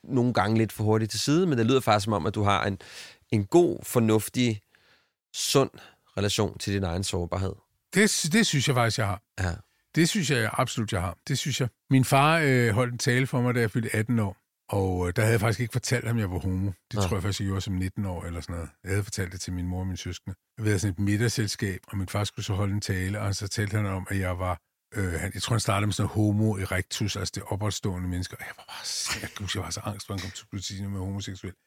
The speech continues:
Speaker 1: Ja.
Speaker 2: Han endte med at sige, at jeg var homo ludens, altså det legende menneske.
Speaker 1: Mm.
Speaker 2: Det må jeg skulle sige, det synes jeg var meget godt set af min far. Fordi
Speaker 1: Ja.
Speaker 2: det er jeg nok meget. Jeg har en meget kraftig fantasi.
Speaker 1: Det er godt at have.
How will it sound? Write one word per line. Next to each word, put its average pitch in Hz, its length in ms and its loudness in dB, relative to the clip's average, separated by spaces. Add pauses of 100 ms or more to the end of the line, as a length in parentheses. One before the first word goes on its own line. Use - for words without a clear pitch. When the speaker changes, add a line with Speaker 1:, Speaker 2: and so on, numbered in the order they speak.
(120)
Speaker 1:
Ja. 85 220 0
Speaker 2:
Han 113 120 2
endte 123 280 2
med 135 100 2
at 110 80 0
sige, 113 340 -2
at 101 100 -6
jeg 98 120 -2
var 98 80 0
homo 101 320 0
ludens, 104 760 -2
altså 92 160 -6
det 92 140 -4
legende 92 420 -2
menneske. 90 420 -6 (300)
Speaker 1:
Mm. 139 360 -2 (260)
Speaker 2:
Det 107 100 -2
må 113 80 0
jeg 107 60 -2
skulle - 180 -8
sige, 104 100 -4
det 101 160 -6
synes 110 180 -8
jeg 110 100 -4
var 110 60 -2
meget 104 220 -4
godt 110 140 -8
set 117 220 -10
af 110 60 -8
min 104 160 -8
far. 98 220 -10 (320)
Fordi 98 120 -6
Speaker 1:
Ja. 98 100 4
Speaker 2:
det 92 80 4
er 98 60 0
jeg 101 160 -4
nok 95 200 -6
meget. 92 240 -8 (540)
Jeg 110 80 2
har 123 40 4
en 123 60 2
meget 123 160 2
kraftig - 280 -4
fantasi. - 580 -6
Speaker 1:
Det 120 60 4
er 107 40 -2
godt 117 200 6
at 110 60 4
have. 110 160 2